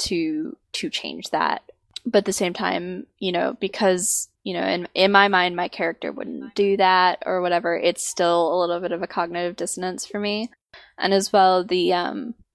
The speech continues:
the way my character treats people. Uh, I know this is something we've talked about before, but, like, uh, for some reason, it seems like my character is behind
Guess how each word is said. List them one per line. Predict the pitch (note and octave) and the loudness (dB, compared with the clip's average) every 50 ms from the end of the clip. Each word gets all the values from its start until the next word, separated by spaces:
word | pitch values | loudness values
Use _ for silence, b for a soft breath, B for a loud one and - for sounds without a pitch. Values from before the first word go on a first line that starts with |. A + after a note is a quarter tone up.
| - - - | -14 -12 -6
the | G3+ - G#3 G3 | 0 4 4 6
way | G3+ G3+ G#3+ | 6 6 4
my | C4 E4 F4 | 4 2 0
character | - - - G3+ G3 G3+ - G3 | 0 2 4 4 4 2 0 -6
treats | - - - F3+ D#3+ - - - | -8 -6 -4 -4 -4 -6 -6 -10
people. | - - D#3+ - - - - - - A3+ - _ b b b b b | -10 -10 -10 -6 -4 -4 -4 -4 -6 -8 -12 _ b b b b b
Uh, | - F3+ F3+ F3 E3+ E3 E3 E3 F3 | 2 4 4 6 6 6 4 4 4
I | F3+ | 4
know | F#3+ G3+ G#3 | 4 4 4
this | G#3 G#3 - | 4 2 0
is | G#3+ - | -2 -2
something | G#3+ G3 F#3+ F#3+ | -2 0 0 -2
we've | F#3 F3+ | -2 -2
talked | - F#3+ F3 F3+ - | -2 -2 -2 -2 -2
about | G3 F3 E3 - | -2 -2 -2 -2
before, | - - - - E3+ D#3+ D#3 D3+ | -4 -6 -4 -2 -2 0 0 0
but, | - - D#3 - | 0 -2 -2 0
like, | C#3+ A#2+ G2+ - - _ _ _ _ - | 0 -2 -2 -4 -10 _ _ _ _ 2
uh, | E3 D3 F#2+ D#2 B1+ - - - - _ _ _ _ _ - - - - | 4 4 2 0 -2 -4 -6 -8 -12 _ _ _ _ _ -20 -20 -4 2
for | - A3+ A#3 | 4 4 4
some | - - - - A#3+ A#3 B3 B3+ C4 | 4 2 2 4 4 4 4 2 2
reason, | C4 C4+ C4+ C4+ - C#4 C4+ C4 | 2 2 2 2 2 2 2 4
it | B3 A3 G3 - - | 2 2 0 -2 -2
seems | - - A3 G#3 G3+ G3+ G3+ G3+ - | -4 -4 -2 -2 -2 -2 -2 0 2
like | G#3 G3+ F#3+ F3 - - | 4 4 4 2 0 -2
my | F3+ E3+ E3+ F3+ | -2 0 0 -2
character | - - - F3 E3+ F3 F3+ - - - F#3+ F3+ F3+ F3+ E3+ - | -4 -6 -4 -2 0 0 -2 -2 -2 0 0 2 2 0 0 -2
is | - F3+ F3 F3 E3+ G#3 - | -2 -2 -2 0 0 -2 -4
behind | - - E3+ - - - - F#3+ F3+ F3 F3 F3 F3 F3 F3 F3 F3 F3 F3 F3 F3+ F3 - - | -4 -4 -6 -6 -6 -6 -4 -2 0 0 0 -2 -2 -4 -6 -6 -6 -6 -8 -8 -8 -10 -10 -14